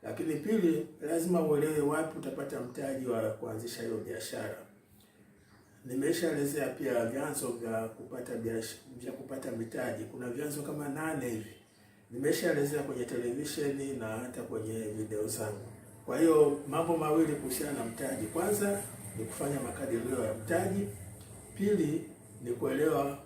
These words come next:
wapi utapata mtaji. Hiyo ni muhimu sana. Swala lingine ni utengenezaji wa hesabu za biashara.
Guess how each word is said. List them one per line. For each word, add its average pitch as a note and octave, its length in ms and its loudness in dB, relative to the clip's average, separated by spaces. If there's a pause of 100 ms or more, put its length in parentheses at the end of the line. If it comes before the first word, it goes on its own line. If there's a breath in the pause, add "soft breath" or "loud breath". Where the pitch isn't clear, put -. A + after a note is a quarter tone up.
wapi D3 580 0
utapata A#2 600 -4
mtaji. A2+ 560 -6
Hiyo F3 280 6
ni D3+ 160 2
muhimu C3+ 440 -4
sana. G#2+ 380 -4 (1300 loud breath)
Swala G#3+ 360 6
lingine A3 480 6
ni F#3 320 8
utengenezaji D#3 800 0
wa C3 120 0
hesabu B2+ 540 -2
za A2+ 140 -4
biashara. A2 580 -4